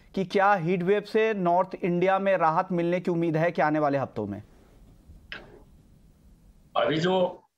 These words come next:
Speaker 2: स्टेटस आपने देखा है, अभी तक मई महीने में तो heat wave ज्यादा कुछ रहा है नहीं, सिर्फ up to May fifteen north west India में heat wave भी confined था।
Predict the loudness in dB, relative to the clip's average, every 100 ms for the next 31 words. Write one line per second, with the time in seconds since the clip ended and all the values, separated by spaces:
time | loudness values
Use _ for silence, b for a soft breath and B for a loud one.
0 | -8 -6 -2 -2 0 -2 0 0 0 0
1 | 0 0 -2 -2 -2 0 -2 0 0 0
2 | 0 -2 -2 -2 -2 0 0 0 -2 -2
3 | -2 -2 -2 -2 -2 -4 -4 -4 -2 0
4 | 0 -2 -6 -4 -4 -4 -4 -4 -2 -2
5 | -4 -8 B B B _ -2 0 0 0
6 | -2 -4 -2 0 0 0 0 -2 -2 -4
7 | -4 -2 -2 -2 -4 -8 _ _ _ -4
8 | -2 0 0 -2 -2 -2 -2 -6